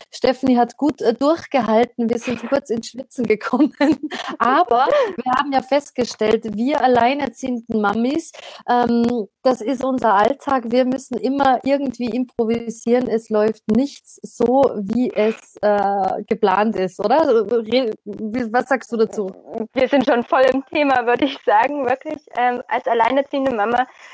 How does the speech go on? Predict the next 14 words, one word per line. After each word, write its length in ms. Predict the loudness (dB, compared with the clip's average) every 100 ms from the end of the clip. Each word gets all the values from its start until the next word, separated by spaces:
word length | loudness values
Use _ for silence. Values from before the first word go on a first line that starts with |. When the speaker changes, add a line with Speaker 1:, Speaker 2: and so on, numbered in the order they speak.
| -20 -20 _ 0
Speaker 2:
da, 120 | 2
äh, 360 | 4 4 2 0
kämpft 280 | -4 -4 -4
man 80 |
nicht 160 | -4 -4
nur 80 | -2
gegen 180 | 0 0
die 80 |
Technik, 460 | 0 0 0 -4 -6 -4
sondern 260 | -2 0
auch 140 | -2 -2
so 140 | -6
gegen 240 | -8 -6 -8
diesen 360 | -8 -8 -8